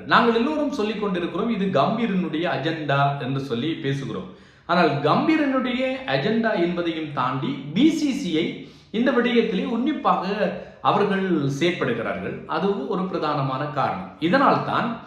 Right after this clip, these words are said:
all formats-க்குரிய ஒரு கேப்டனாக இந்த சுப்மான் கில்லை நியமிக்க வேண்டும் என்று சொல்லி அவர்கள் டெஸ்ட் போட்டிகளுக்கு உடனடியாக கேப்டன் ஆக்கியிருந்தார்கள்.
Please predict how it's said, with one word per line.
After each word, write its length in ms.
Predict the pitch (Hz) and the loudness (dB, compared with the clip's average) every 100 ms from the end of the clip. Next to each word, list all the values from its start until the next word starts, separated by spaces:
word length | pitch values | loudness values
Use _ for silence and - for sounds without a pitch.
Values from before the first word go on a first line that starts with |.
| - - - - | -20 -20 -18 0
all 340 | 151 294 349 294 | 6 6 6 2
formats-க்குரிய 840 | - 233 233 185 190 185 175 220 | 4 4 4 0 -4 -2 -2 -2
ஒரு 100 | 269 | -4
கேப்டனாக 800 | - 170 165 208 156 139 170 247 - - - _ | -2 -2 -2 0 0 0 -2 -6 -10 -20 -20 _
இந்த 260 | - 247 254 | -2 0 4
சுப்மான் 540 | 220 - 247 294 240 | 4 4 0 0 0
கில்லை 220 | 185 185 208 | 2 0 0
நியமிக்க 500 | 185 185 190 185 165 | 0 0 0 -4 -2
வேண்டும் 400 | 165 185 175 147 | 2 2 0 0
என்று 200 | 143 131 | 0 -2
சொல்லி 220 | 120 165 | -4 -4
அவர்கள் 300 | 190 170 147 | -4 -2 -2
டெஸ்ட் 380 | 143 254 - 247 | 0 0 0 2
போட்டிகளுக்கு 800 | 190 185 156 139 147 151 - - - | 2 2 2 2 0 -2 -4 -14 -12
உடனடியாக 840 | - 175 196 165 147 139 139 127 - - | 0 2 4 4 2 2 2 0 -2 -4
கேப்டன் 340 | 143 139 156 | -2 0 0
ஆக்கியிருந்தார்கள். 920 | 156 151 147 160 156 156 170 233 202 | -2 -2 -2 -2 0 -2 0 -2 -4